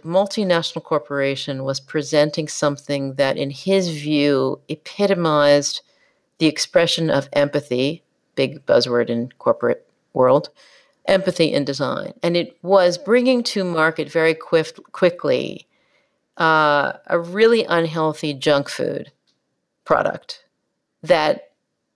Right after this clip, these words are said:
was meant to be comforting to people at home during the pandemic. And not only was this thing essentially, you know, the Monsanto of, of junk food. I mean, it's basically <laughs> like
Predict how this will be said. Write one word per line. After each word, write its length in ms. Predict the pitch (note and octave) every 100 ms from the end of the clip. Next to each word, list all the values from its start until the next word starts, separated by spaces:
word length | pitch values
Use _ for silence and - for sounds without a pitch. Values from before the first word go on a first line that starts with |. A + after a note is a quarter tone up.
| _ _ -
was 720 | F3 F3+ E3 D#3 D3+ - - _ _ _
meant 300 | F3+ F#3+ E3+
to 100 | -
be 100 | E3
comforting 600 | D#3 - F3 E3+ D#3+ C#3+
to 100 | C#3+
people 480 | - D#3 D3+ D3 C#3+
at 120 | D3
home 240 | C#3 D3+ C#3+
during 200 | C#3+ C3+
the 60 |
pandemic. 720 | C#3 D3 C#3 C#3 - - _ _ _ _ -
And 60 | F3+
not 200 | A3+ D4+
only 300 | A#3 A3 G#3
was 300 | F3 F3 E3
this 240 | E3+ D#3+ -
thing 320 | E3+ D#3+ D#3
essentially, 680 | D3 E3+ D#3+ - D3+ C#3+ -
you 80 | D3
know, 260 | C3+ B2+ C3+ - - - _ _
the 120 | D#3+
Monsanto 1000 | D3+ D3+ D3 - E3 E3 D#3+ D#3 C#3 C3
of, 220 | D3 C3 -
of 160 | D3+ C3+
junk 260 | D3+ D3+
food. 260 | D#3 C3 -
I 60 | D3+
mean, 140 | D#3+
it's 100 | D#3+
basically 600 | F3+ E3 - - - D#3+ C3
<laughs> 40 |
like 240 | D#3+ C#3+